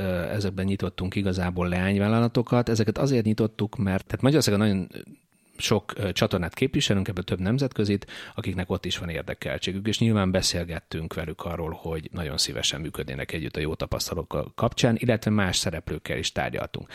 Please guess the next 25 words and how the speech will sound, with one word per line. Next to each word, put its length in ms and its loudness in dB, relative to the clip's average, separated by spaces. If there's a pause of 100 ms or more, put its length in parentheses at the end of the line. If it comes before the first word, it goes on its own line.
(200)
Csak 160 2
nagyon 240 8
nehéz 300 4
bekerülni 520 -2
egyébként 640 -6
egy 180 -6
új 200 -2
országba, 680 2 (420)
illetve 360 2
itt 120 0
nem 160 6
is 140 2
az, 220 4
hogy 140 0
most 280 -4
összeszedni 640 2 (380)
egy 160 -6
portfóliót, 680 0
hanem 240 -4
egy 140 -4
kritikus 480 -2
tömegnyi 1080 -6
pro-, 200 -2
portfóliót 680 -2
összeszedni. 600 -2